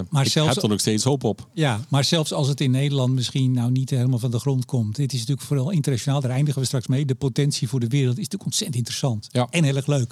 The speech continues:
Speaker 1: Maar ja,
Speaker 2: Ja.
Speaker 1: ik ben ingenieur, dus dat heb ik al heel snel. Toch even, meneer Murphy hebben we gehad. Eh, vijf minuutjes even van slag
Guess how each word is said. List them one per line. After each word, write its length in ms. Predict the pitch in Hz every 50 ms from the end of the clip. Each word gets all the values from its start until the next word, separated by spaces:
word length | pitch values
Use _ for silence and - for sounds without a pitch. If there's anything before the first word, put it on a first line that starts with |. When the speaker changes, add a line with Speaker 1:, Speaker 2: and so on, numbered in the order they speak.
| - _
Speaker 1:
Maar 120 | - 143 143
ja, 60 | 139
Speaker 2:
Ja. 60 | 139
Speaker 1:
ik 20 |
ben 100 | 135 160
ingenieur, 480 | 156 147 135 147 143 131 123 117 110 107
dus 160 | 113 139 131
dat 180 | - 175 151 -
heb 120 | 170 196 202
ik 80 | -
al 100 | 202 196
heel 120 | 208 240 240
snel. 260 | - 254 202 143 - - - - - - - - - - _
Toch 180 | - 294 220 190
even, 320 | 160 143 123 - 160 - - 294 294 254
meneer 220 | 226 214 220 254 247
Murphy 280 | 254 262 269 233 254
hebben 200 | 233 226 202 226
we 60 | -
gehad. 420 | - 180 127 127 123 - - - - _ _ _ _ _ _ - - -
Eh, 280 | 180 160 156 156 156
vijf 260 | - - 220 214 226
minuutjes 340 | 214 220 208 202 190 - 180
even 260 | 202 190 180 165 170
van 140 | 156 165 156
slag 420 | - 220 208 185 143 117 110 110